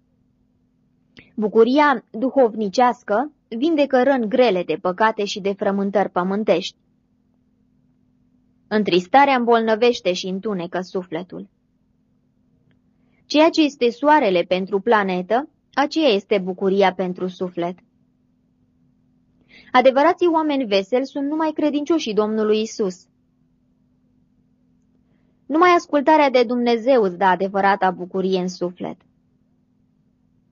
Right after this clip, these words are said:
Numai adevărul te duce la biruință și bucurie.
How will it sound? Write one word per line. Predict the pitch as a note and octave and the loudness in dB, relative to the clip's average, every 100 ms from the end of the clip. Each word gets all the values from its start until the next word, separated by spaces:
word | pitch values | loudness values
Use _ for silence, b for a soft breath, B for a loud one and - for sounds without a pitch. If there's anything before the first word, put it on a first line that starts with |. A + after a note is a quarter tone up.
| _ _ _ _ _ b b | _ _ _ _ _ b b
Numai | A#3+ C4 A#3+ | -2 2 2
adevărul | G#3+ G3+ C#4 F4+ A#3+ | 2 2 2 2 0
te | F#3 | -2
duce | F3+ G3 G#3+ | -4 -2 0
la | G3+ | 2
biruință | F#3 F#3+ F3+ G3 A3 G#3 | 2 0 0 -2 -2 -4
și | G3+ G3 | -4 -6
bucurie. | F#3+ F#3+ A3 A#3 G3 - | -6 -2 0 0 -6 -8